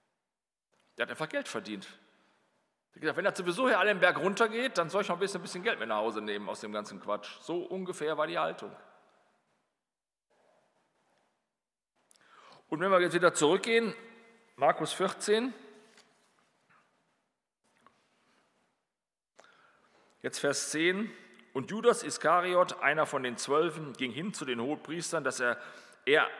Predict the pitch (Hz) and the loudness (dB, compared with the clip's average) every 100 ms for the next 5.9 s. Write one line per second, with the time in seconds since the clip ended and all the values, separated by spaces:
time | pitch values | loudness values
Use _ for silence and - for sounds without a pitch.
0 | - - - - 170 220 - 127 120 123 | -16 -20 -20 -10 -6 -6 -4 -4 -4 -6
1 | 147 151 120 131 127 98 - - - - | -4 -2 -2 -6 -6 -8 -8 -20 -20 -20
2 | _ _ _ - - - - 110 123 101 | _ _ _ -20 -20 -16 -4 -4 0 -2
3 | - 131 185 233 127 110 95 98 - 156 | 0 -2 -2 -4 -4 -4 -6 -10 -10 -6
4 | 247 143 - 110 - - 180 202 196 220 | -4 -4 -6 -8 -4 0 2 0 -6 -6
5 | 135 117 113 110 95 110 104 104 | 0 0 -2 -8 -6 -6 -6 -8